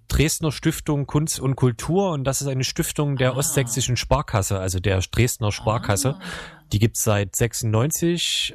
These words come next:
Speaker 1: ähm, diese Stelle als Stadtschreiber. Man bekommt pro Monat tausendfünfhundert Euro und kostenlosen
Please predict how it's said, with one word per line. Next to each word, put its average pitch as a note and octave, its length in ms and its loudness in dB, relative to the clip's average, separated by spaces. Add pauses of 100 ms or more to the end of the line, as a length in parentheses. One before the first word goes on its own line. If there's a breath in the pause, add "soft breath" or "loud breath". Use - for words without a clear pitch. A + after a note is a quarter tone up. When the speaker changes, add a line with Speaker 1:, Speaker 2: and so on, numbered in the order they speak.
Speaker 1:
ähm, C3+ 1040 0
diese B2+ 380 4
Stelle C#3+ 960 0
als B2+ 180 -4
Stadtschreiber. B2+ 760 0
Man A2+ 180 2
bekommt C#3 560 -2 (360 loud breath)
pro B2+ 140 2
Monat E3 580 0
tausendfünfhundert C3+ 960 -2
Euro D#3 460 0
und B2 300 -6
kostenlosen A2+ 920 2